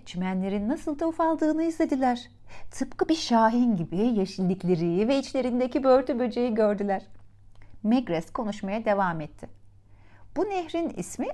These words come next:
Akan Tanrıçadır. Ben de bu nehirde yaşıyorum ve kuyruğumun parıltılarını bu nehrin durmadan akan temiz sularına borçluyum. Karya'nın eğlenceli hikayeleri ve kurabiyelerinin de bir etkisi olmalı. Bu nehrin bir başka özelliği ise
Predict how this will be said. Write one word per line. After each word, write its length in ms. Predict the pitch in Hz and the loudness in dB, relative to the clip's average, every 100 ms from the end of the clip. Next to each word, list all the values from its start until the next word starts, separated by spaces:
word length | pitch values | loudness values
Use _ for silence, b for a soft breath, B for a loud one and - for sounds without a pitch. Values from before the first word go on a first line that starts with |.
| - - | -8 -12
Akan 380 | 190 - 208 190 | -10 -4 -2 -2
Tanrıçadır. 720 | 202 190 277 285 175 165 - - - - B B B 254 | -2 0 -2 -2 -6 -6 -14 -20 -20 -18 B B B 0
Ben 240 | 294 269 | 2 4
de 160 | 214 202 | 2 2
bu 120 | 254 | 2
nehirde 380 | 220 208 190 294 | 2 2 2 0
yaşıyorum 640 | 247 - 180 165 196 370 | -2 -2 -2 0 0 0
ve 140 | 320 320 | -2 0
kuyruğumun 540 | 240 226 233 214 330 | 0 2 2 2 -2
parıltılarını 840 | 269 202 185 185 180 170 165 247 330 | 0 0 0 0 0 0 -2 -4 -2
bu 140 | 254 | 2
nehrin 400 | 240 233 190 202 | 2 2 0 -2
durmadan 520 | 208 262 285 269 226 208 | 0 2 2 2 2 2
akan 360 | 202 233 277 | 0 0 0
temiz 280 | - 233 320 | 2 0 0
sularına 520 | - 220 220 220 214 | 0 4 4 4 2
borçluyum. 500 | 196 185 - 190 196 - - b b b b - | 2 0 -2 -6 -6 -14 -20 b b b b -6
Karya'nın 540 | 359 415 359 247 220 214 | 0 2 2 2 0 0
eğlenceli 600 | 226 220 220 214 233 320 | 2 6 6 4 0 0
hikayeleri 800 | 294 180 160 156 160 156 233 330 B B | -2 -4 -2 -2 -6 -2 -2 -2 B B
ve 120 | 240 | -2
kurabiyelerinin 840 | 240 247 220 214 214 214 214 214 190 | 2 8 8 8 2 2 0 0 0
de 100 | 294 | 0
bir 60 | |
etkisi 440 | 220 214 - 233 226 | 2 0 -4 -2 2
olmalı. 460 | 208 185 175 180 - - - b b b b - | 4 2 -2 -4 -6 -20 -20 b b b b -2
Bu 120 | 285 | 2
nehrin 380 | 240 214 214 220 | 2 2 -2 -2
bir 100 | 233 | 4
başka 300 | 226 - 247 | 4 4 -2
özelliği 480 | 220 196 180 185 160 | 2 4 4 2 -2
ise 260 | - 320 | 0 -2